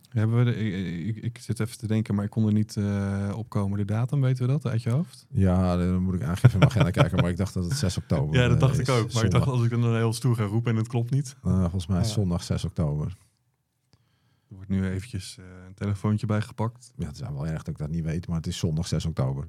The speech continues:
Speaker 2: Dus, eh,
Speaker 1: Nou, je
Speaker 2: ja.
Speaker 1: wist het
Speaker 3: Ik
Speaker 1: dus
Speaker 3: wist
Speaker 1: eigenlijk
Speaker 3: het.
Speaker 1: wel.
Speaker 3: Ja.
Speaker 2: Ja, ja, ja.
Speaker 3: Nou, jij dus ook.
Speaker 2: Ja.
Speaker 1: Ja.
Speaker 3: Nou, die ga ik
Speaker 1: Zondag
Speaker 3: dus
Speaker 1: zes oktober. Schrijf dat dan, eh, gelijk, eh, onder, eh, het, eh, boven het festival op de keukendeur.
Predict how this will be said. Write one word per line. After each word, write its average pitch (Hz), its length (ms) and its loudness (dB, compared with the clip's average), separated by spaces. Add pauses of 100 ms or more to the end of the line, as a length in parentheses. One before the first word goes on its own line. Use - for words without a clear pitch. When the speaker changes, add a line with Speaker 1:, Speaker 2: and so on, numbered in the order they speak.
(120)
Speaker 2:
Dus, 82 180 -6
eh, 80 120 2
Speaker 1:
Nou, 117 140 2
je 104 60 2
Speaker 2:
ja. 101 60 4
Speaker 1:
wist 101 180 0
het 113 120 -2
Speaker 3:
Ik 107 40 2
Speaker 1:
dus 98 100 0
Speaker 3:
wist 117 100 6
Speaker 1:
eigenlijk 101 300 2
Speaker 3:
het. 160 80 8
Speaker 1:
wel. 131 100 4
Speaker 3:
Ja. 110 60 2
Speaker 2:
Ja, 123 80 2
ja, - 80 0 (140)
ja. - 0 -
Speaker 3:
Nou, 120 180 6
jij 120 180 8
dus 113 180 4
ook. 127 240 -2 (100)
Speaker 2:
Ja. 90 160 0
Speaker 1:
Ja. 131 220 2 (520)
Speaker 3:
Nou, 85 120 -6
die 104 100 -8
ga 120 80 0
ik 113 60 2
Speaker 1:
Zondag 151 280 6
Speaker 3:
dus - 80 -6
Speaker 1:
zes 139 140 4
oktober. 107 340 0
Schrijf 127 240 0
dat 120 140 -2
dan, 113 340 0
eh, 110 60 0
gelijk, 110 400 -4
eh, 110 260 -2
onder, 104 560 0
eh, 101 360 -2
het, 101 200 -8
eh, 104 220 -2 (240)
boven 117 300 4
het 98 100 -4
festival 98 580 -8
op - 100 -12
de 113 80 -14
keukendeur. 92 460 -12